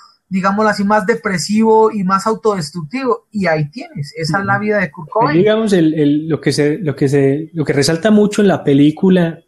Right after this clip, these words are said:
Speaker 2: y es quizás lo que, lo que ocurrió en los últimos días, independientemente de, de los hechos precisos, es que el tipo en la película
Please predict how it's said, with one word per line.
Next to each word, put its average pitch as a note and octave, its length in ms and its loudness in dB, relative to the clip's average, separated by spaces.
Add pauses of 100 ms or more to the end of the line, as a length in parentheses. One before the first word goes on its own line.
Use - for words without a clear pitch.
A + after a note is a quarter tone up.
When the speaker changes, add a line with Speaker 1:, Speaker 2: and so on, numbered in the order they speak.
(140)
Speaker 2:
y D3+ 160 2
es D3 140 0
quizás F3 420 2
lo F3 140 0
que, C3 140 2
lo C3 140 -4
que - 120 -12
ocurrió C#3 320 0
en C#3+ 60 0
los D#3+ 120 2
últimos E3 400 2
días, C3+ 380 0 (400)
independientemente F3 1080 2
de, C#3 220 0
de C3+ 120 0
los B2+ 200 0
hechos D3+ 340 -2
precisos, C#3 680 -2 (540)
es C#3+ 140 -2
que G3 100 0
el F#3+ 120 0
tipo F#3 600 0 (540)
en D3+ 120 2
la C3 160 0
película D#3 680 2